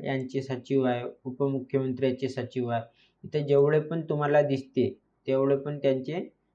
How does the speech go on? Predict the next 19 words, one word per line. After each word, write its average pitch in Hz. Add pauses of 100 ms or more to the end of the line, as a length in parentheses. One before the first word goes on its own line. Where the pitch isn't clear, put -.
(180)
सचिव 135
आणि 143 (500)
पूर्ण 151 (140)
लोकांची 139
सही 135
साक्षर, 131
म्हणजे 139
पूर्ण 151
विभागाला 143 (360)
हे 147
कळवण्यात 143
येते 139
की 165 (580)
दिव्यांगांना 139
राहत्या 123
घराजवळ 131
बदली 127
करून 123
द्यावी. 113